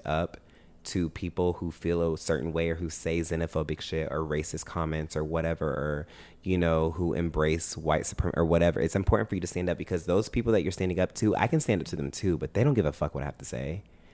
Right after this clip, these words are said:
But you as a person of the same privilege that they have, it's important for you to stand up to them. And as men, gay, straight,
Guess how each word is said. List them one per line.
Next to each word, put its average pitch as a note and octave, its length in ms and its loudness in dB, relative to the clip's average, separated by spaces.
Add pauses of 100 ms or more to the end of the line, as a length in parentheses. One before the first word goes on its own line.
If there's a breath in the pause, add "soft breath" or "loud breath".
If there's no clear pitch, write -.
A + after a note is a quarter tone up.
(140 soft breath)
But F2 120 2
you G2 280 4
as F#2 140 4
a F2 60 2
person F#2 460 0
of D#2+ 160 -2
the D#2+ 80 -2
same E2+ 260 -2
privilege F2 440 -4
that D#2+ 180 -6
they E2 120 -2
have, F#2+ 280 0
it's - 120 -8
important F2 440 -2
for E2+ 80 -6
you E2+ 60 -2
to - 80 -4
stand D#2 220 -6
up D#2 100 -10
to - 80 -10
them. C2+ 300 -8 (280 loud breath)
And F2+ 140 2
as F2 260 0
men, F2+ 720 2 (640 soft breath)
gay, F#2+ 300 4
straight, F2+ 800 2